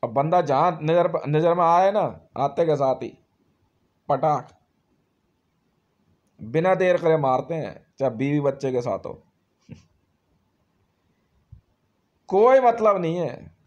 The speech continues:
क्योंकि वो भी अपने पूरे घोड़े खोल देता है, फिर उसे पता लग जाता है भाई,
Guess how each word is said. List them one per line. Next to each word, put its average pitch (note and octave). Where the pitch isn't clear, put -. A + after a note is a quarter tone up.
क्योंकि E3
वो F#3+
भी G3+
अपने G3
पूरे G3
घोड़े D#3
खोल D#3
देता D3+
है, C#3
फिर C3
उसे C3+
पता C#3+
लग C#3+
जाता C#3
है C3+
भाई, A2